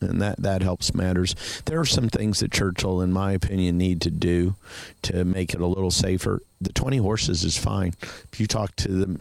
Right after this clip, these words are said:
the big riders, the Johnny Velasquez's, the Julian Leparoux's,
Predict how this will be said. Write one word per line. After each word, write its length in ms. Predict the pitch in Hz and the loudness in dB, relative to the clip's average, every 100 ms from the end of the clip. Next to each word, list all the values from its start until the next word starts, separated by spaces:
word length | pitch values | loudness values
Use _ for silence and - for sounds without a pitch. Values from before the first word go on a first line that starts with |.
| - 85 | -2 -2
the 80 | 87 | 0
big 280 | 85 95 87 | 0 0 0
riders, 460 | 87 92 90 85 | 0 2 2 0
the 100 | - | -2
Johnny 340 | 82 92 92 90 | -2 0 0 2
Velasquez's, 1160 | 85 90 87 - - 92 90 90 85 - - - | 2 2 0 -2 -2 0 0 0 -2 -6 -12 -4
the 100 | 90 | -2
Julian 420 | 87 101 92 90 | -2 0 2 2
Leparoux's, 680 | 92 90 95 90 92 90 - | 2 0 2 2 4 2 0